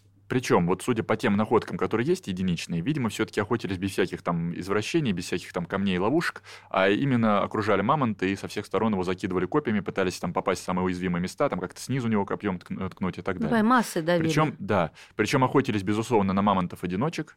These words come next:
Speaker 1: потому что там отбить мамонта от с-, стада — это просто абсолютно
Speaker 2: <laughs>
Speaker 1: безнадёжное занятие.
Speaker 2: Самоубийство
Speaker 1: Да.
Speaker 2: такое
Speaker 1: Э, мамонты —
Speaker 2: изощрённое.
Speaker 1: животные очень сильные. И больше того, конечно же, вот судя, опять же, по тем находкам, вот,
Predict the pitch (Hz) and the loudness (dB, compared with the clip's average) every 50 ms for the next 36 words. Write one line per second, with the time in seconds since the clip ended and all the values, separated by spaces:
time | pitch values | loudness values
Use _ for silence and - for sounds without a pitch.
0 | _ _ - - - - 98 92 - - 95 90 87 85 87 87 85 82 - 87 | _ _ -10 -4 -4 -2 -2 -4 -4 0 0 2 2 2 2 2 0 0 0 -2
1 | 90 87 90 95 95 - - - - 87 92 90 85 82 80 - 85 85 82 - | -2 -2 -2 -4 -6 -6 -6 -8 -2 0 0 2 0 0 -2 -2 -2 -2 -2 -4
2 | - - - _ - - - - - - - - - - 110 110 107 104 95 87 | -8 -20 -20 _ -20 -20 -20 -20 -16 -12 -10 -8 -4 2 2 2 4 4 2 0
3 | - 90 - _ - 95 90 85 - - 80 78 76 - _ - - - - - | 0 -4 -8 _ 0 0 0 0 0 -6 -6 -6 -8 -14 _ -12 -4 0 0 0
4 | 180 - 180 214 190 202 220 208 226 233 247 226 226 233 202 196 233 226 214 - | 2 2 0 0 2 2 2 4 4 6 6 8 6 6 6 4 4 4 2 2
5 | 226 220 233 233 - 208 208 202 202 - - 220 220 226 - - - - - - | -2 -4 -2 -2 0 0 0 -2 -4 -4 -2 -2 -2 -2 -4 -12 -14 -8 -2 0
6 | 98 98 95 92 92 87 - 101 98 98 92 - - 104 98 101 98 95 98 95 | 4 4 4 4 4 4 4 4 4 4 2 2 0 0 2 2 2 2 2 0
7 | 95 - - 107 104 - - 107 101 104 107 107 104 - - - - - - _ | -2 0 -2 -4 -4 -2 -4 -2 0 0 0 0 -2 -4 -12 -20 -20 -20 -18 _
8 | - 107 110 110 110 110 110 107 107 104 101 95 95 - - _ _ - - 98 | -2 0 2 4 4 4 6 6 6 6 6 4 2 0 -4 _ _ -12 -10 -6
9 | 87 92 123 131 - - 120 107 107 101 - 104 101 107 - - 107 98 92 98 | 2 2 2 2 4 2 2 4 4 4 2 2 2 0 0 0 -2 0 2 2
10 | 95 92 92 - - - 101 92 92 90 - 92 85 85 87 - 90 - 95 92 | 4 2 2 0 -2 -2 0 2 2 2 2 0 -2 -2 -4 -4 -2 -2 0 0
11 | 90 90 - 95 90 - - 87 82 78 76 | 0 0 0 0 -2 -2 -4 -8 -8 -8 -10